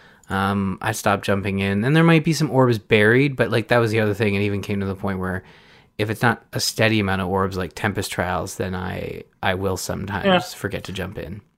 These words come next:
Speaker 2: And for one like this, I'm fine with them. I'm actually more okay with them not giving orbs, because I don't like P V P.
Speaker 1: No,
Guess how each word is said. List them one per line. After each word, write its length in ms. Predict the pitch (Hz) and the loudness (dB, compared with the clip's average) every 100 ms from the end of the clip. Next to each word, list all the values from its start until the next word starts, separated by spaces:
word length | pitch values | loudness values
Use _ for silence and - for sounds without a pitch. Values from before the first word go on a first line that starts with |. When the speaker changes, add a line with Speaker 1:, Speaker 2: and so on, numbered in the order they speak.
| _ _ _ | _ _ _
Speaker 2:
And 120 | 214 | -10
for 140 | - 220 | -2 4
one 240 | 208 254 | 6 6
like 240 | 247 190 - | 4 2 6
this, 640 | 165 190 - - - - | 8 8 4 -6 -8 -6
I'm 220 | 170 202 | 0 0
fine 320 | 170 165 175 | 2 4 4
with 100 | 170 | 4
them. 380 | 165 156 151 131 _ _ _ _ _ _ - | 4 4 2 -2 _ _ _ _ _ _ 2
I'm 80 | |
actually 340 | 165 165 170 147 | 4 6 6 6
more 300 | 139 156 160 | 6 8 8
okay 220 | 139 - 151 | 8 4 2
with 140 | 135 | 2
them 220 | 139 113 | 0 0
not 240 | 117 123 - | -2 -2 0
giving 260 | 156 170 | 2 4
orbs, 560 | 180 190 220 208 - - - _ _ _ _ | 4 4 2 -2 -14 -18 -20 _ _ _ _
because 840 | 131 151 139 131 127 120 - - _ _ _ - - | -4 4 8 8 6 0 -8 -10 _ _ _ -20 2
I 120 | 147 | 2
don't 320 | 147 131 123 | 4 0 0
like 220 | 120 120 | 0 -2
P 160 | - 127 | -2 -4
V 140 | 113 | -4
P. 280 | 107 120 95 _ _ _ | -4 -6 -8 _ _ _
Speaker 1:
No, 200 | 120 101 | -6 -4